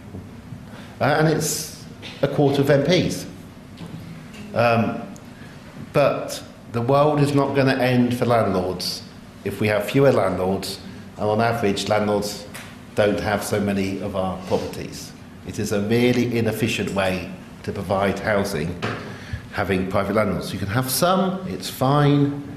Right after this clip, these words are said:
um, but the nineteen eighties that I grew up in was, it was either students, and it was a great way of using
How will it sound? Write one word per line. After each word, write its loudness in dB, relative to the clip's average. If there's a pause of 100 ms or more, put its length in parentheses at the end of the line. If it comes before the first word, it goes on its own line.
(680)
um, 0 (520)
but 2 (760)
the 4
nineteen 2
eighties 2
that 2
I 4
grew 0
up 2
in 2
was, 2
it 2
was -2
either 0
students, 2 (640)
and 0
it 4
was 4
a 4
great 2
way 4
of 0
using 0